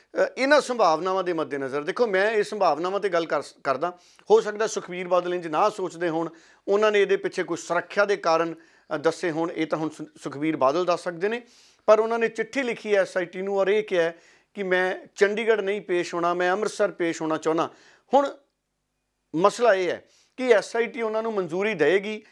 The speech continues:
ਕਿ ਅਸੀਂ ਤੁਹਾਡੇ ਤੋਂ ਸੋਮਵਾਰ ਵਾਲੇ ਦਿਨ ਚੰਡੀਗੜ੍ਹ ਦੇ ਵਿੱਚ ਪੁੱਛਗਿੱਛ ਕਰਾਂਗੇ। ਜਿਸ ਵੇਲੇ ਅਸੀਂ,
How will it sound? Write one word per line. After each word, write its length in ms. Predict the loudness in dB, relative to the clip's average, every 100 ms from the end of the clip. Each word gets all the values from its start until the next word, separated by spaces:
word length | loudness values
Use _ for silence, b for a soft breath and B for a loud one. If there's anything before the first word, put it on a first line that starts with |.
| b
ਕਿ 100 | -2 -2 -2
ਅਸੀਂ 220 | -4 -4
ਤੁਹਾਡੇ 280 | -2 0 0
ਤੋਂ 220 | -2 -2
ਸੋਮਵਾਰ 460 | 0 -2 2 0
ਵਾਲੇ 220 | 2 0 0
ਦਿਨ 300 | 0 0 -4 _ _ _ _ _ _ _ _
ਚੰਡੀਗੜ੍ਹ 440 | 4 4 4 2 2
ਦੇ 100 | -2
ਵਿੱਚ 200 | -2 -4
ਪੁੱਛਗਿੱਛ 400 | -8 -4 -8 -2
ਕਰਾਂਗੇ। 420 | -2 -2 -4 -10 b b b 0
ਜਿਸ 240 | 0 4
ਵੇਲੇ 280 | 4 4 2 -4
ਅਸੀਂ, 320 | -6 -8